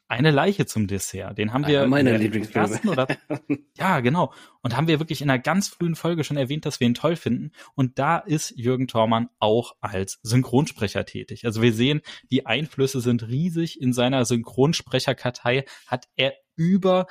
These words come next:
Speaker 1: tausenddreihundert Einträge. Das ist wahnsinnig viel. Und da ist alles mit dabei. Da sind Filme, Serien, ähm, auch, auch dann zusätzlich, das wird noch nicht mal mitgezählt,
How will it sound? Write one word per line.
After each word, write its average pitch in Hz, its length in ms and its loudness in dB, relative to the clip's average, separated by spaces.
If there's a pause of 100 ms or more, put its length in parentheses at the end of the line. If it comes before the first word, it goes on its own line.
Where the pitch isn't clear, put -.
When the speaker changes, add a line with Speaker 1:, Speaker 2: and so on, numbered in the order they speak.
(180)
Speaker 1:
tausenddreihundert 123 1700 0
Einträge. 110 720 -2 (260)
Das 113 320 -6
ist - 400 -4
wahnsinnig 107 760 -2
viel. 101 280 -10 (240)
Und 120 140 0
da 120 60 0
ist - 280 -8
alles 190 280 -2
mit 190 140 0
dabei. 165 320 0 (260)
Da 131 180 0
sind 135 440 -2
Filme, 190 760 0
Serien, 165 1000 -2
ähm, 131 680 2 (300)
auch, 139 380 -4
auch 143 180 0 (120)
dann 127 180 4
zusätzlich, 131 760 2
das - 180 -4
wird 170 100 -6
noch 143 80 2
nicht 143 160 0
mal 123 80 2
mitgezählt, 123 720 0